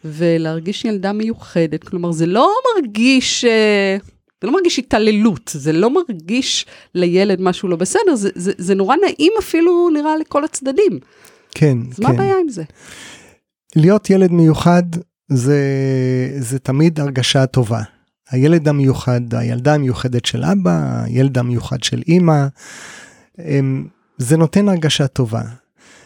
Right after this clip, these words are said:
Speaker 2: העניין הוא שא', זה עוד פעם אומר שאין לך הורה בעצם. אתה נהיה חבר של ההורה, אתה אפילו נהיה ההורה של ההורה, כי אתה האוזן הקשבת שלו. למי הולכים שכואב?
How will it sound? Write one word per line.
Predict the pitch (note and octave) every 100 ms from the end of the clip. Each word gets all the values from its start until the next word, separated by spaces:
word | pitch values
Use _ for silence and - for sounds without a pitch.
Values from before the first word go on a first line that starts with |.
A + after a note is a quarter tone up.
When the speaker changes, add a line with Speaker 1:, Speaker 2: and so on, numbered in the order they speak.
| _ _
Speaker 2:
העניין | C3+ C#3+ E3 G3
הוא | G#3+
שא', | G3+ E3+ D3+ E3+ E3+ - - E3 -
זה | C3 C#3+
עוד | D3
פעם | D3 - F3 F3+ F3 _ G3+ _ _ _ _
אומר | C#3+ D3 D#3 F3
שאין | - D#3+ D#3
לך | F3 -
הורה | D#3 C#3+ D3+ D#3+ B2+ _ _ B2+
בעצם. | C3 A#2+ - - B2+ A#2+ _ _ _ _
אתה | - B2+
נהיה | C3 C#3+ D#3+ E3+ E3 -
חבר | - C#3 C3+ D#3+
של | C3 - A#2 G#2+ A2+ _ _ _ _ _
ההורה, | C3+ B2 A2+ A#2 A2+
אתה | A#2 C3+
אפילו | C3 D#3+ F3
נהיה | F3+ F3+ F#3+
ההורה | F3+ E3+ G#3+
של | - F#3+
ההורה, | D3 B2+ B2
כי | A#2 C3
אתה | A#2 E3+
האוזן | E3+ E3 E3
הקשבת | D3+ C#3 - G3+ D3+
שלו. | - C3 A#2 A2+ _ - - - -
למי | B2 C3+
הולכים | G3 A3 - G3 D3+ C3 C3+
שכואב? | C3 C#3 - B2+ B2 G#2